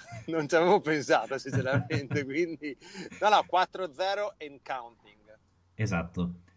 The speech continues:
Speaker 2: Diciassette a tre, vittoria a San Francisco, eh, tre punti concessi, otto primi down e centonovantasei yards, eh, complessive concesse a, a San Francisco, comprensive di sei sack e un intercetto a Colin Kaepernick. Quindi io direi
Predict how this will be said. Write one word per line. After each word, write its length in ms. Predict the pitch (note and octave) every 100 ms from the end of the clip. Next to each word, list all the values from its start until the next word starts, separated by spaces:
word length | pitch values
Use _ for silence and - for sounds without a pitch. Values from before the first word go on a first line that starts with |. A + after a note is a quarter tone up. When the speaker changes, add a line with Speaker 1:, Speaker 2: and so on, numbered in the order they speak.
| _
Speaker 2:
Diciassette 500 | - A#2 A#2+ C#3+ C3
a 20 | C3
tre, 240 | C3+ A#2+
vittoria 300 | G#2 A#2+ A2+
a 20 |
San 180 | A2 A2+
Francisco, 880 | A#2 D3 - F#3 - A3 G#3 - -
eh, 520 | A2+ G#2+ G#2+ - -
tre 180 | - C3+
punti 560 | D3 C3 A#2 A2+ G#2+ G#2
concessi, 560 | C3 C#3 E3 F3 -
otto 240 | C3+ B2 A2
primi 240 | A#2+ B2+
down 680 | C#3 C#3 C#3 C#3+ D#3 D#3+ -
e 240 | A2 A2+
centonovantasei 580 | A2+ C3+ B2+ A#2+ A#2 A#2
yards, 360 | A#2 A#2 A2+ -
eh, 200 | G#2+ G2+
complessive 720 | A2 A2 A2+ - A2 F#2 F2+
concesse 640 | F2 G#2 - G#2+ - G2+
a, 320 | G2 F2+ F2+
a 260 | F2 F2+ -
San 160 | - A2
Francisco, 420 | D3 D3 B2 C#3+
comprensive 460 | B2 A#2+ A#2 A#2+
di 220 | G#2+ A2+ -
sei 180 | -
sack 380 | G2+ F2+ F2 -
e 160 | G#2+ A2
un 100 | G#2+
intercetto 680 | G#2 G#2 F#2+ G#2+ F#2 G#2 G2+
a 320 | F#2+ F#2+ F#2
Colin 220 | - A2+
Kaepernick. 520 | D#3 C#3 F3 F#3 F3 - - _
Quindi 400 | C3+ C3 C3 B2
io 100 | B2
direi 500 | A2+ A2 G2+ G2